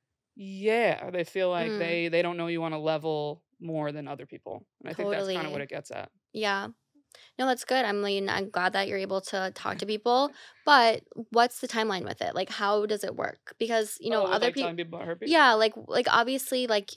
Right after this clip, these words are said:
Speaker 2: not everyone deserves to know your secrets.
Speaker 1: Yes.
Speaker 2: But,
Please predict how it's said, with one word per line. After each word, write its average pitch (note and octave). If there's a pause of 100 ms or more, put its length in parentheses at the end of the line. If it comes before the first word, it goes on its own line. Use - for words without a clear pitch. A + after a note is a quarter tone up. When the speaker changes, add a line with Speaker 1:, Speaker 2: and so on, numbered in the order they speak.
(320)
Speaker 2:
not G#3+
everyone G3+
deserves G3
to G#3+
know F3+
your F3+
secrets. F#3
Speaker 1:
Yes. - (120)
Speaker 2:
But, G#3+